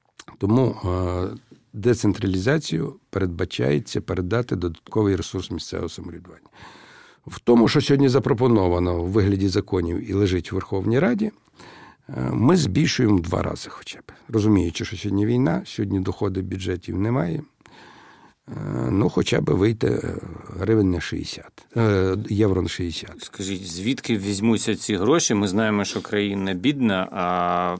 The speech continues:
Speaker 2: і раптом вдвічі збільшити це фінансування?
Speaker 1: Е,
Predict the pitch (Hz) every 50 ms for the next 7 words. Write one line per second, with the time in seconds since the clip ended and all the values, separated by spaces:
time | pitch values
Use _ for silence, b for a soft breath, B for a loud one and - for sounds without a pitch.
0 | - - - 107 104 104 131 135 127 - 123 107 101 90 85 85 85 101 107 127
1 | 117 117 - 123 107 98 78 120 101 92 87 87 110 95 90 - - 95 - -
2 | 92 - - 101 92 85 - 98 85 85 82 - - 98 85 80 - - - _
3 | _ _ _ _ b b b b b b b b b b b b b - - 67
4 | 69 69 69 135 64 - -